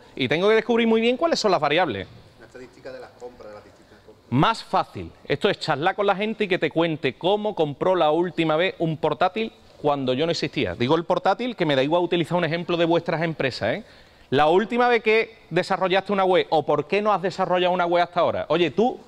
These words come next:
Speaker 1: tienda, comercio, ¿por qué no tienes una página web? Oye, ¿por qué no la tiene? Y cuéntale por qué no la tiene, pregúntale por qué no la tiene. Yo creo que es muy difícil, yo creo que eso no es pa' mí, yo creo que es que no tengo dinero,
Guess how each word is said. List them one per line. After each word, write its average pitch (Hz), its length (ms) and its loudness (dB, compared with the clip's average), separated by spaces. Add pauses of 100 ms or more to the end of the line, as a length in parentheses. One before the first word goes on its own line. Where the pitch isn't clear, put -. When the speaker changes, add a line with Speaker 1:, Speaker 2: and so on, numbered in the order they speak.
(120)
Speaker 1:
tienda, 240 440 2
comercio, 240 540 -2 (220)
¿por 156 160 0
qué 202 80 0
no 220 120 0
tienes 190 200 0
una 175 160 0
página 160 340 -2
web? 107 160 -2 (1040)
Oye, 160 220 2
¿por 139 240 0
qué 190 100 2
no 247 100 0
la 254 120 4
tiene? 110 340 -2
Y 131 140 0
cuéntale 240 640 0
por 151 200 -2
qué 151 120 0
no 139 100 0
la 107 120 2
tiene, 220 340 -2
pregúntale 185 480 0
por 185 140 -2
qué 175 80 0
no 175 80 0
la 180 100 2
tiene. 214 240 -2 (320)
Yo 156 220 2
creo 151 160 2
que 147 60 0
es 127 40 -2
muy 131 160 0
difícil, 165 580 -2 (440)
yo 147 120 2
creo 165 140 2
que 160 80 0
eso 151 160 -4
no 147 80 0
es 139 60 -4
pa' 135 100 -2
mí, 165 420 -2 (380)
yo 151 160 2
creo 160 220 0
que 156 100 0
es 151 80 -4
que - 500 -4
no 151 360 2
tengo 151 420 0
dinero, 160 560 0